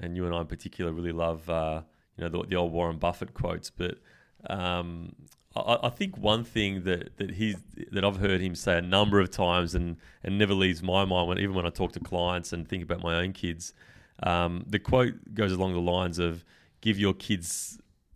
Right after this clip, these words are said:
enough to do something, but not nothing." So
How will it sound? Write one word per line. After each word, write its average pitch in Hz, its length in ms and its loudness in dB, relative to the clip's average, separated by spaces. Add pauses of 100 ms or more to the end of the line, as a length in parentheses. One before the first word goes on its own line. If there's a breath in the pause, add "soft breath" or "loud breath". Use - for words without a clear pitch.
(100)
enough 101 340 4
to - 120 0
do 92 140 0
something, 95 520 0
but 87 120 -2
not 95 220 0
nothing." 190 560 -2 (400 soft breath)
So 101 260 4